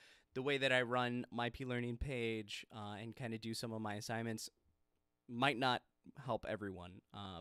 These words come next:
but I figured if I'm able to just show some people maybe some of the things that I do and that will be able to help them,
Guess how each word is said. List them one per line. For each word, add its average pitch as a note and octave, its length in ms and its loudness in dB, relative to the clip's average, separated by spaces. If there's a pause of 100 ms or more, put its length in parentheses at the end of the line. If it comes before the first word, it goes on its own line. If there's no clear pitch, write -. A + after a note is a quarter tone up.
(120)
but B2 280 4
I A#2+ 120 0
figured A2 400 -2 (340)
if A2+ 100 0
I'm B2 160 6
able A2 200 4
to - 120 -8
just G#2+ 180 -2
show A2 400 2
some C#3+ 200 0
people C3 480 0 (180)
maybe A2+ 220 0
some A2 220 -4
of G#2+ 60 -4
the G#2 40 -8
things A2+ 240 -4
that G#2+ 160 -4
I E3 160 0
do C#3+ 320 0
and A2+ 140 -2
that G#2+ 140 0
will A2 100 -4
be G#2+ 100 -6
able G#2 180 -2
to G#2+ 120 -8
help A2+ 260 -6
them, C3 440 -2